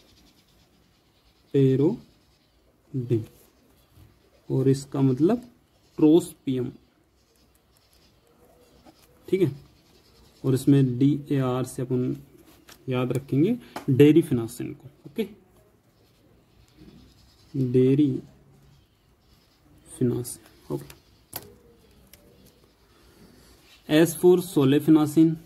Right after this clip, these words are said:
O for, O for oxybutynin, F for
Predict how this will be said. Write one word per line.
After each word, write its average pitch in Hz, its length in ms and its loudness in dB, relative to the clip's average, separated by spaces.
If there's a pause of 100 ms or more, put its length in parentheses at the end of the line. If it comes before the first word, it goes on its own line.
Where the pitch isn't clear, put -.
(340)
O 143 180 0
for, 165 400 2
O 147 160 0
for 165 320 2 (140)
oxybutynin, 139 1120 2 (640)
F 143 300 -2
for 165 280 2